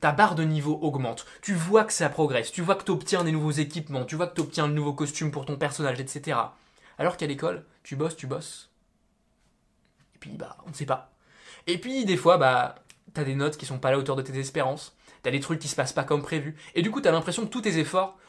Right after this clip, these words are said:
ne servent à rien. T'as l'impression que tout le retard que t'as depuis le début, peut-être que tes gènes sont pas les bons, qu'il y en a qui réussissent et que toi t'es pas fait pour réussir,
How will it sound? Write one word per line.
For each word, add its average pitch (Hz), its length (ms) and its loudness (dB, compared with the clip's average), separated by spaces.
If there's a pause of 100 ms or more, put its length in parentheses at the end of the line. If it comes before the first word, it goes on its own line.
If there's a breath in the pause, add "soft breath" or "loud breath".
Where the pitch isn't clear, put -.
(120 loud breath)
ne 151 80 2
servent 156 280 0
à 131 80 2
rien. 120 300 -2
T'as 151 80 -2
l'impression 190 400 2
que 160 220 -2 (280 loud breath)
tout 247 80 -2
le 214 60 6
retard 190 400 4
que - 80 -4
t'as 151 160 0
depuis 165 160 -4
le 143 80 -4
début, 151 340 0 (200 loud breath)
peut-être - 240 -2
que 156 80 -2
tes 143 160 0
gènes 170 260 2
sont 143 180 -4
pas 180 140 4
les 160 140 2
bons, 151 200 -2 (220 loud breath)
qu'il 170 120 2
y 165 40 6
en 170 80 4
a 196 60 2
qui 185 160 -2
réussissent 151 320 0
et 151 80 2
que - 40 -12
toi 165 140 2
t'es 151 100 -6
pas 135 120 -6
fait 139 160 -2
pour 135 160 -6
réussir, 131 360 -2